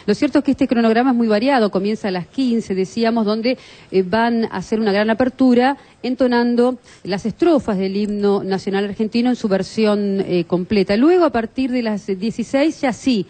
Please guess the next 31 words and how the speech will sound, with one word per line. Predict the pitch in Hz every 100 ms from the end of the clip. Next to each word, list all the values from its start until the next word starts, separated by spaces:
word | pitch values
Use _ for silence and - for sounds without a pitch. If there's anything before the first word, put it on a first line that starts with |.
| - - - 196
va | 226 240
a, | - 208 196 -
a | 185
comenzar | 190 190 190 - 240 254 262 - - - -
a | 185
transitar | 202 190 196 220 220
por | 214 202
este | 185 - 214 196
escenario, | 185 196 214 247 269 262
si | 214
todo | 190 196 185
sigue | 170 170
bien, | 226 226 180 -
reiteramos, | 170 165 175 226 208 175
si | 175
el | 160
tiempo | 185 190 190 185
nos | 180 175
acompaña | 165 165 220 220 202 180 165 -
como | 170 170 165 170
hasta | 165 160 - 175
este | 160 160
momento, | 160 214 214 196 175
si | -
el | 170
sol | 165 208 202 - - -
sigue | - 240 214
asomando, | - 190 233 202
aunque | 180 175
tímido, | 160 226 233 226 202
pero | 180 170 170